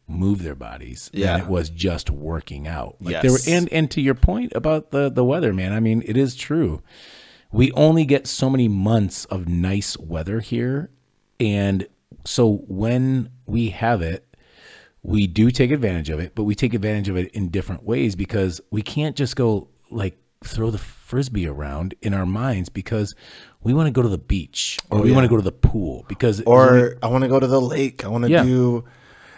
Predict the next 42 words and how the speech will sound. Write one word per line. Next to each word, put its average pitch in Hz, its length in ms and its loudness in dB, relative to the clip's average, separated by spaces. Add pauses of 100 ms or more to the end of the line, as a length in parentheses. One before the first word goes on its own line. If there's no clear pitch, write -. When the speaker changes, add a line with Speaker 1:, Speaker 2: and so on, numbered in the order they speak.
(220)
Speaker 2:
I, 135 80 4 (500)
I 131 120 4
have 160 180 8
to 160 100 -2
say, 123 200 4
the 208 100 0
Midwest, 127 480 4
when 117 140 2
the 104 60 -4
summer 123 280 -2
hits, 123 420 0 (280)
man, 120 520 0
I 123 100 0
see 127 240 -4
so 123 300 -2
many 127 220 -2
different 113 360 -4
activities. 110 640 -6
There's 135 300 -2
boating 131 520 0
activities 131 460 -6
I 127 80 -2
never 127 220 -4
even 120 340 -4
heard 120 200 -4
Speaker 1:
Yeah. 117 180 -2
Speaker 2:
of 98 80 -12
before 95 360 -10
I 92 60 -8
came 95 220 -12
here 92 100 -10
to 90 60 -10
the - 120 -16
Midwest, - 440 -12
right? 101 240 -6 (640)
But, - 200 0 (640)
but 113 200 4
as 117 160 4
I 120 100 4
say 175 240 0
that, 101 220 -4
right, 107 300 -2